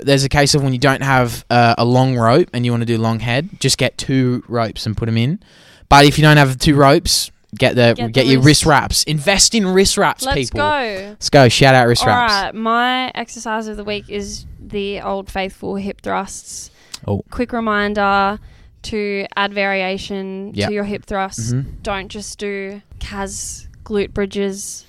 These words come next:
Speaker 2: for, like, six months. Switch it up and add variation. Do, like, B stance, single leg, Kaz, full range, you know,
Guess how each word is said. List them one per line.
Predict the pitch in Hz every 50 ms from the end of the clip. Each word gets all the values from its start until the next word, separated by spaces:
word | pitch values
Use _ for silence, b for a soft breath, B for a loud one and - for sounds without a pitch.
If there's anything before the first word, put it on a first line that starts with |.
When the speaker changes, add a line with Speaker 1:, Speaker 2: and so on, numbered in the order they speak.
| _ -
Speaker 2:
for, | - - 214
like, | 202 196 185 190 185 - -
six | - - - 208 196 - -
months. | 208 190 185 185 175 - - - - - - - _ _
Switch | - - - 311 330 -
it | - 320
up | 294 262 262 240 - - - -
and | 220 214
add | - - 208 208 208 208
variation. | 214 202 202 202 196 202 190 185 196 208 - 196 185 180 185 190
Do, | 214 208 208
like, | 208 202 214 208 202 -
B | 202 202 202
stance, | - - - 196 190 185 - - -
single | - - 196 202 196 202 190
leg, | 196 196 196 190 190 190 208 214 - _ _ _ -
Kaz, | - - 196 190 196 190 190 196 202 - - - -
full | - - 202 202 196
range, | 196 202 196 196 196 196 196 196 - - - _ _ _ _
you | - 208 202
know, | 196 190 190 190 208 214